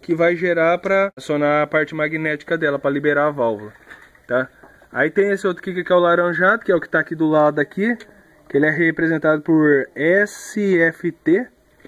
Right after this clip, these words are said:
tá? Que é um amaciante. Aí ele libera desse lado aqui. Então, quando vocês, é, perceber que a água não tá caindo, primeira coisa de tudo, primeira, primeira, eu já comentei isso em outros vídeos, tá, galera?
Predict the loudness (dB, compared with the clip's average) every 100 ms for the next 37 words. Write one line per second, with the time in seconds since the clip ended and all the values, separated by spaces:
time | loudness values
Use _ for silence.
0 | -20 _ _ _ -6 -6 -4 -2 0 0
1 | -2 -2 -4 -4 -4 -2 -2 -6 -12 -20
2 | -20 -20 _ _ _ -12 -10 -10 -6 -2
3 | -2 -4 -8 -8 -6 -6 -8 -12 -14 -16
4 | _ _ -20 -2 2 2 -2 _ _ _
5 | _ _ _ _ -6 -2 2 2 2 2
6 | 2 0 -4 -12 -6 0 2 2 0 -2
7 | -6 -12 _ _ _ -4 -2 -2 0 0
8 | 0 -2 -6 -4 -2 -2 -2 -4 -2 -2
9 | 2 2 2 -2 0 0 0 -6 -6 -2
10 | 0 0 -2 -2 0 0 0 -4 -2 -2
11 | -2 -2 -4 -4 -10 -8 -6 -6 -8 -6
12 | -4 -4 -4 -2 -2 0 0 0 0 -2